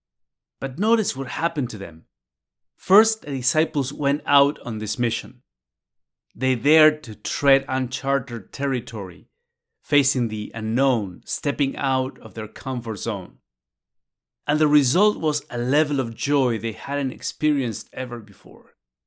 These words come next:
The thrill of adventure, of overcoming obstacles, of seeing that they were bearers of God's power.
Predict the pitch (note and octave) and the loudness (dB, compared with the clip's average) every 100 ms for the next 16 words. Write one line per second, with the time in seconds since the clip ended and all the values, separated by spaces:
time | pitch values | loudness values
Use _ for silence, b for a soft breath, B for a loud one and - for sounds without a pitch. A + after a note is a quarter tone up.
0 | _ _ _ _ _ G#2 F#2+ - C#3+ C3+ | _ _ _ _ _ -18 -18 -2 2 2
1 | B2+ - A2 - - G#2+ - C#3 C#3+ C3+ | 2 -6 -10 -10 -16 -16 -2 2 2 0
2 | - G2 F2 _ _ _ _ A#2+ - E3+ | -6 -10 -12 _ _ _ _ -18 -4 0
3 | C#3 C3+ C3+ - B2+ A#2+ A#2 B2+ B2+ - | 0 0 -4 -6 -2 -2 -2 -2 -4 -6
4 | B2 A2 - - - _ _ _ _ _ | -10 -12 -14 -16 -18 _ _ _ _ _
5 | _ A2+ - D#3 C#3+ B2 C3+ C3+ C#3 C3+ | _ -4 -2 2 2 2 -6 -6 -2 2
6 | C3+ B2 G#2+ G#2+ A2 D3 C#3+ B2+ - G2+ | 2 2 -2 -4 0 2 2 0 -2 -6
7 | G#2 - A#2 A2+ - - - C3 A2+ F#2 | -12 -6 -6 -4 -6 -8 -4 0 0 -4
8 | - | -10